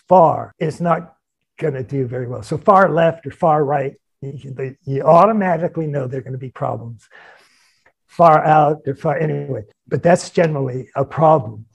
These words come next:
And I think that's what we're seeing now, um,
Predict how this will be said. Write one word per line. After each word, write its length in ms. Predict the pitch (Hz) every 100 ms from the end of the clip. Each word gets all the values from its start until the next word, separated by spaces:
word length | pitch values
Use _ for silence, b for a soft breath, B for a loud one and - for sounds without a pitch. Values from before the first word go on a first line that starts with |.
| b b b _
And 540 | - 143 135 127 131 - -
I 200 | 165 147
think 320 | - 196 214
that's 300 | 196 160 -
what 200 | 175 151
we're 440 | 151 151 135 131 _ _
seeing 720 | - 202 180 151 123 120 -
now, 460 | 147 151 135 113 - b b b b b -
um, 460 | 139 139 131 127